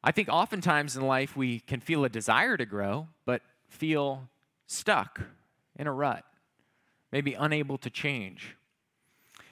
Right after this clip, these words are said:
As I reflected on this passage of Scripture this week, and I asked myself this question, a few things came to my mind. Um,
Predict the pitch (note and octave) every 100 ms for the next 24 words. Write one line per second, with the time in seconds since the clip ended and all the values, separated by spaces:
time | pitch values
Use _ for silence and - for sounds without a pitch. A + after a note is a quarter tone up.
0 | _ _ _ _ _ _ _ D#3+ F3 F#3+
1 | F#3 - C4+ - G3 F3 E3 - E3 D#3
2 | D3+ C3+ - - D#3+ - A#2 A2 - G2+
3 | A#2 - A2 - C3 B2+ C3+ E3 - D#3+
4 | D3 C#3+ B2+ A#2 - E3+ D#3+ - G2 F#2
5 | C3+ - _ _ _ _ _ _ _ _
6 | - - E3 A#3+ C4 G#3 D#3 C3+ - D3
7 | B2 G#2 F#2+ F2+ F2 C#3 - _ _ -
8 | - - - - _ - - C3 B2+ A#2+